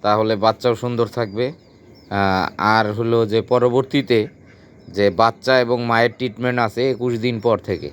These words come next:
এরপরে আর কোনো ট্রিটমেন্ট নাই। যদি অন্য কোনো সমস্যা না থাকে, তো ওরে প্রতিদিন পেট ভরে ঘাস দিবেন। ওর মাকে, আহ, প্রতিদিনের যে খাবার আছে, সেই খাবারটা দিবেন। আর হলো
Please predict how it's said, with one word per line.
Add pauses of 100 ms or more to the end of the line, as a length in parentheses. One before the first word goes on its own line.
(840)
এরপরে
আর
কোনো
ট্রিটমেন্ট
নাই।
যদি
অন্য
কোনো
সমস্যা
না
থাকে, (440)
তো
ওরে
প্রতিদিন
পেট
ভরে
ঘাস
দিবেন। (680)
ওর
মাকে, (680)
আহ,
প্রতিদিনের
যে
খাবার
আছে,
সেই
খাবারটা
দিবেন। (640)
আর
হলো